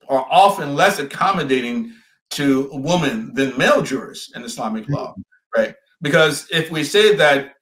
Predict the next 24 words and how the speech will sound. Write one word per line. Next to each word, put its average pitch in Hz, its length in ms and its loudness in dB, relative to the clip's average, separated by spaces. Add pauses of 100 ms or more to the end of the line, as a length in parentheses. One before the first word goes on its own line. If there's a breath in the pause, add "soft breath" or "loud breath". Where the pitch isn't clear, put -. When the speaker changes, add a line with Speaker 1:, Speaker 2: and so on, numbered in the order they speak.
(120)
Speaker 1:
the 139 280 2
Muslim, 156 440 -2
the 127 140 0
male 175 360 4
Muslim 151 280 -4
scholars 156 600 2
just 139 180 -4
simply 139 360 -6
made 143 280 -2
up 151 180 0
these 127 240 -2
rules 135 580 -2
and 127 100 -6
made 135 160 0
everything 175 360 2
easy 180 260 -4
for 143 120 -6
themselves 135 600 0 (360 soft breath)
and 117 100 -8
made 123 140 0
everything 160 400 0
difficult 135 400 -4
for 113 140 -10
women 139 540 0